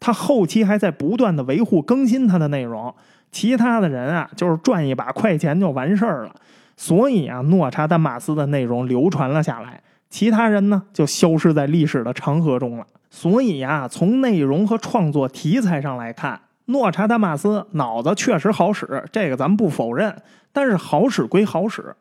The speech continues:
他并没有发明预言诗这个套路。套路啊，是本身就存在的，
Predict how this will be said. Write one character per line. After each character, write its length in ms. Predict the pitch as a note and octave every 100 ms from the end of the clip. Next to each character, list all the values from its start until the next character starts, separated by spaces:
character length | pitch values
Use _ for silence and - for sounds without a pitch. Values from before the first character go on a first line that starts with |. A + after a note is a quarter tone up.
| _
他 120 | - G#3
并 400 | G3+ C4 F#3 C3
没 260 | A#2+ C#3+
有 140 | C4+ E3
发 320 | G#3+ F#3 E3
明 220 | D#3 C#3+
预 180 | F#3+ D3
言 220 | B2 D#3
诗 220 | E3+ F#3+
这 100 | F3
个 100 | C#3
套 360 | C3 - G3+ A2+
路。 300 | A2+ A#2 - _ _ _ -
套 420 | - - C#4 D3+
路 220 | B2+ B2
啊， 140 | G2+ -
是 140 | -
本 260 | - A#2+ A#2
身 200 | G3 A#3+
就 100 | D#3+
存 340 | - - C3
在 240 | G#3 F3
的， 100 | B2